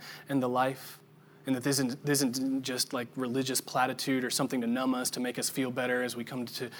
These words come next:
to church. You know how I know? Because I've seen it.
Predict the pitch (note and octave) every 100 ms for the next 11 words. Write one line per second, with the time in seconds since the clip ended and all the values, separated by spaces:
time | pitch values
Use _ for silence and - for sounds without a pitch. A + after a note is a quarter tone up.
0 | - - - C3+ B2+ C3+ C3+ D3 C3 B2
1 | A#2 A#2 B2 C#3+ - - - C3+ B2 A#2
2 | - C3+ A#2 G#2+